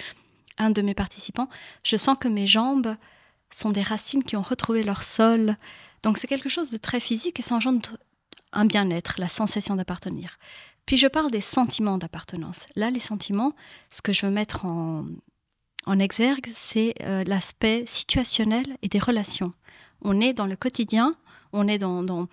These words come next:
dans la relation avec ce qui nous entoure. Et là, je parle des sentiments, des tensions, des clés. On est dans tout cette, euh, cet aspect-là.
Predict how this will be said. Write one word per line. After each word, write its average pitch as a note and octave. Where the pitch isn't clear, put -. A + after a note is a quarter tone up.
dans G3+
la F#3+
relation G#3+
avec G3
ce -
qui C#4
nous C#4
entoure. C4+
Et G#3+
là, B3+
je B3
parle B3+
des A#3+
sentiments, B3
des G#3
tensions, A3+
des A3
clés. A3+
On G3+
est G3+
dans G3
tout -
cette, -
euh, F#3+
cet -
aspect-là. F#3+